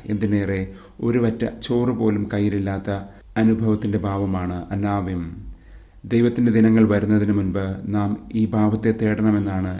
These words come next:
സെഫാനിയ പറയുന്നത്. അതായത്, ദൈവം നമ്മെ കണ്ടെത്തുമ്പോൾ നാം സ്വയം ഊതിപ്പെരിപ്പിക്കപ്പെട്ടവരായിട്ടല്ല, ദൈവം കൈപിടിച്ചുയർത്തിയ എളിയ മനുഷ്യരായി മാറിയിരിക്കണം. കഴിഞ്ഞ ദിവസം ഹെബ്രായർ പത്ത് മുപ്പത്തൊമ്പത്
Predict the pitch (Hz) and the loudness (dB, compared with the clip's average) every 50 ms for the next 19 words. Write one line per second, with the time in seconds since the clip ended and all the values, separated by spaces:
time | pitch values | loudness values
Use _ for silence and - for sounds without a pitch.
0 | - - - 127 110 - - 113 107 107 107 104 92 107 101 98 98 98 98 98 | -10 -8 -4 -4 -4 -2 0 2 4 4 4 2 2 0 -2 -2 -2 -2 -2 -2
1 | 95 95 92 92 90 90 90 - - 107 104 110 104 101 101 98 107 113 113 113 | -4 -4 -4 -6 -6 -8 -10 -8 -6 -4 0 0 0 0 0 0 0 -2 -4 -4
2 | - - - - - - - - - 107 101 123 123 127 135 139 131 123 113 113 | -8 -14 -18 -20 -20 -20 -18 -14 -8 -2 0 2 4 4 4 4 4 4 4 4
3 | 113 113 113 110 104 98 104 107 - 101 95 92 95 95 92 92 92 - - - | 2 2 2 0 2 2 0 0 0 -2 -2 -2 -2 -4 -6 -6 -8 -12 -8 -2
4 | 110 110 110 107 107 110 107 - 110 120 113 113 113 110 110 113 113 123 - - | 0 2 4 4 4 2 2 0 0 2 2 2 2 2 0 0 0 0 0 0
5 | 123 117 117 117 117 110 127 113 - - 120 113 113 110 110 107 104 - 98 92 | 2 2 2 0 0 -2 -2 0 0 0 0 2 2 2 2 0 0 -2 -2 -2
6 | 90 90 90 85 85 - - - - - - - - 107 107 110 107 113 113 113 | -2 -4 -4 -6 -8 -10 -14 -18 -20 -20 -20 -18 -14 -6 0 2 4 4 4 4
7 | 110 113 117 113 117 113 113 110 117 - 127 110 107 104 104 104 - - 110 107 | 2 2 2 0 0 2 0 0 -2 0 0 2 2 2 0 -2 -4 -4 -4 -4
8 | 107 - - - 110 110 110 117 117 110 107 104 - - - 107 107 101 101 101 | -4 -6 -4 -2 2 2 4 4 4 4 4 4 2 -2 -2 -2 0 0 0 0
9 | 101 98 98 98 104 101 95 98 98 98 95 92 87 95 95 - - - - - | 0 -2 -2 -2 -2 -2 -2 -4 -4 -4 -6 -6 -6 -10 -12 -16 -20 -20 -20 -20
10 | - - - - - - - - - - - - - 113 113 113 110 107 110 104 | -20 -20 -20 -20 -20 -20 -20 -20 -20 -20 -12 -4 -2 2 2 4 4 4 2 2
11 | 101 - - 104 101 101 95 95 107 104 92 110 107 107 107 110 - 110 107 - | 0 0 -2 -4 -4 -4 -4 -4 -4 -4 -2 0 0 2 0 0 0 -4 -2 0
12 | 113 107 107 107 - 110 101 110 98 98 107 101 104 104 104 | 2 2 2 0 0 -4 -4 -2 -2 -2 0 0 0 -2 -2